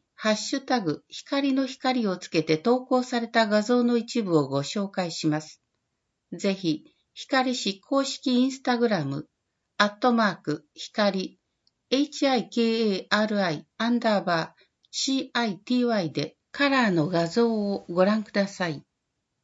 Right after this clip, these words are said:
四枚の写真があります。一枚目、虹ヶ浜海水浴場、アットマークエスユーエス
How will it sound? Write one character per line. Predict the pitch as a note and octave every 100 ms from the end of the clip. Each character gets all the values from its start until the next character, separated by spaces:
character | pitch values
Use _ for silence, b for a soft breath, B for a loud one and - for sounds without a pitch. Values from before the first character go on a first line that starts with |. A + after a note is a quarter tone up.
| _ _ _ _ _ _ _ _ _ _ _
四 | A#3 D4 D4
枚 | A#3+ F#3 D3+
の | D3+
写 | - E3+
真 | - A#3+ A3+
が | G#3+
あ |
り | G#3+ G3
ま | F#3
す。 | - - _ _ _ _ _ _ _ _ -
一 | F#3 -
枚 | B3 A#3 G#3+
目、 | G3+ F#3+ - _ _ _ _ _ _ -
虹 | G3+ G#3 C#4
ヶ | D4
浜 | B3+ E3 D3+
海 | D#3 A#3+ C4+
水 | - B3
浴 | A#3+ A#3 D3
場、 | C3+ C3 - _ _ _ _ _ _ _ -
ア | G#3+
ッ | G#3+
ト | C#4
マ | C4+ B3+
ー | E3+
ク | - C#3+ D3 _ _ _ -
エ | G#3
ス | - C4+
ユ | B3+ B3+
ー | D#3+ D3+
エ | G3+ G#3
ス | - -